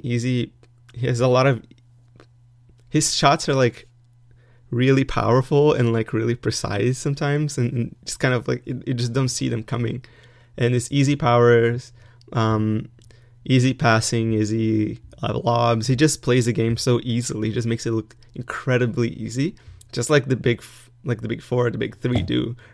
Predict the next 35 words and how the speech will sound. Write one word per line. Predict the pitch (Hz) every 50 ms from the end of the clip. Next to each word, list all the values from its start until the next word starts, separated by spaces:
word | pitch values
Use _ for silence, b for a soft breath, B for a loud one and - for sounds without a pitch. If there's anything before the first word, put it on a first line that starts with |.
| B -
right? | - 127 147 - - - -
So, | - 123 120 117 - - b b b b b b b b b b b b _ - -
and | 127 123
he's | 131 127 - -
super | - 151 147 147 139 127
athletic, | 123 - - 120 117 113 117 -
and | 120 110
he's | 117 117 - -
capable | - 120 - - 117 113
of, | 107 104
like, | 113 110 110 -
doing | - 113 110 110 110
incredible, | 110 107 - - 135 117 113 117 110 110 107 107 110 110
um, | 113 110 107 107 107 104 104 - _ _ _ _ _ _ _ _ _ _ _ - - _ b b b b b b b b b b b - -
trick | - - - 139 139 -
shots, | - 147 135 131 127 123 - -
and | 120 117 117 113 - - - - - - - - - - _
this | - 135 143
is | 156 143 - - - -
always | 135 120 120 127 127 131 139 143 139 - - - - _ _ _ _ -
of | 120 117 113 123 -
s-, | - - -
incredibly | 120 - - 123 117 123 120 127 127
high | 127 - 104 107 110 113
value | 113 110 107 107 107 117 117 113 113
in | 110
the | 107 104
game, | 98 107 107 110 117 117 B B B B B B B B
for | - - 120
people | 120 - 120 - - 123
who | 123 113
just | 120 117 107
like | 107 110 107 - -
to | - 110 107 - - _ _ _ _ -
s-, | - -